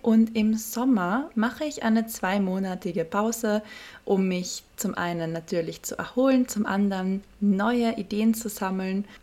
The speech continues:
und noch einmal richtig kreativ zu werden. Vielleicht hast du's schon mitbekommen, das darf auf gar keinen Fall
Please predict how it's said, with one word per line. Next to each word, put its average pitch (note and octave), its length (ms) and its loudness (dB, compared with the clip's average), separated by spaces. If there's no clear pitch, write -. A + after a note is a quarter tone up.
und G#3 220 4
noch - 180 0
einmal F3 260 2
richtig G#3+ 580 2
kreativ F3 600 -4
zu - 200 -8
werden. - 340 -8
Vielleicht A#3 340 2
hast B3+ 220 -2
du's A3+ 160 -2
schon G3 160 0
mitbekommen, G#3 840 0
das A3+ 160 -4
darf G3 220 0
auf G3+ 200 -6
gar A3+ 220 2
keinen A#3 300 2
Fall G#3 300 0